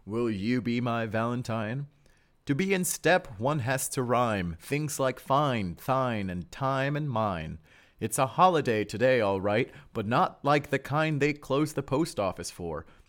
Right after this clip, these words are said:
As a matter of fact, the post office has to work overtime on February fourteen, delivering billet doux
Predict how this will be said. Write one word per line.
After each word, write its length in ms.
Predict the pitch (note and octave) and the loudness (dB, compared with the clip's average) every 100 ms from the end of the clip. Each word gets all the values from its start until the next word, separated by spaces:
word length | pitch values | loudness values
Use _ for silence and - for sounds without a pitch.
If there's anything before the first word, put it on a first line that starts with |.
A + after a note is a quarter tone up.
| - | -8
As 200 | G2+ - | -6 -4
a 60 | G#2 | -2
matter 260 | A#2+ A#2+ | 0 0
of 80 | A#2 | 0
fact, 380 | - B2 D#3+ - | 0 0 0 -4
the 80 | G2 | -2
post 340 | C3 D#3 D#3 | 0 0 0
office 360 | G#2 - D#3 - | 0 2 -2 -2
has 200 | B2 - | -2 -2
to 100 | A#2+ | 0
work 240 | B2+ A#2+ | 0 4
overtime 560 | D#3+ A3 - A#2 G#2 F#2+ | 4 6 2 -2 -2 -2
on 140 | F#2 | -4
February 500 | - G2 G2+ F2+ F2 | -6 -6 -2 -2 -2
fourteen, 580 | - F#2+ F2 G#2 D3+ F#3+ - - - | -4 -6 -6 -6 -4 -6 -10 -20 -8
delivering 640 | A2+ F#3+ G#3 C3+ B2+ D3 - G#2+ | -2 0 0 2 0 -2 -8 -2
billet 380 | D#3+ G#3 G3 D3+ | 0 2 2 2
doux 380 | G3 D3 B2 | 0 2 0